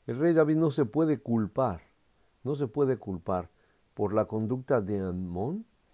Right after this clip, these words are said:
y tampoco se le puede culpar por la conducta de Absalón. Pero en ambos casos el rey dejó, eh,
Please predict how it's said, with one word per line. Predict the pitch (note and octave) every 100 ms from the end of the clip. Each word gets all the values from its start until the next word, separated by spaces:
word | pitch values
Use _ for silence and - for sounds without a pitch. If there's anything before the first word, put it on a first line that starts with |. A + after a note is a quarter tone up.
| _ _
y | A#2
tampoco | A#2 A#2 G2 C3+ C3 D3
se | - G#2+
le | G#2
puede | A#2 A#2 A#2
culpar | A#2+ G#2+ G2+ G#2
por | - G2
la | F#2
conducta | F2+ F2 F2 F2+ F2 F#2+
de | F2 F2
Absalón. | F2 F2+ A2 A#2+ C#3 F#2 - _ _ _
Pero | A#2+ A2+ A2+ A2+ -
en | A#2
ambos | A#2 C3 E3+ -
casos | D3+ C3+ C#3+ -
el | A2 G#2
rey | G#2 A2
dejó, | G#2 F#2 G#2 A2+ B2+ _ _ _ _ -
eh, | C#2+ C2 - -